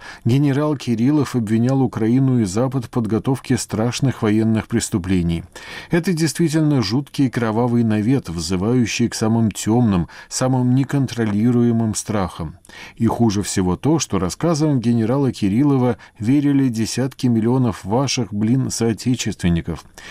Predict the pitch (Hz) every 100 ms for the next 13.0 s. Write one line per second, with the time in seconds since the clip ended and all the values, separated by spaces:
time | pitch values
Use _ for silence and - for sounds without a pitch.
0 | - - - 175 147 143 120 101 101 85
1 | 127 131 92 113 120 - 120 110 110 95
2 | 95 80 113 135 - 117 - - - 147
3 | 131 143 127 - 139 110 123 101 - 117
4 | 147 - 135 120 131 135 127 107 117 117
5 | 123 113 110 101 - - - - 156 135
6 | 127 - 143 143 131 123 117 131 - -
7 | 95 - 117 123 117 107 98 92 - 131
8 | - 117 110 - 110 - - - 123 117
9 | 123 117 123 - 120 113 110 - 123 123
10 | 95 85 73 - - - 92 139 147 143
11 | 127 117 - 92 104 107 123 120 117 139
12 | 127 90 87 87 113 104 95 87 82 76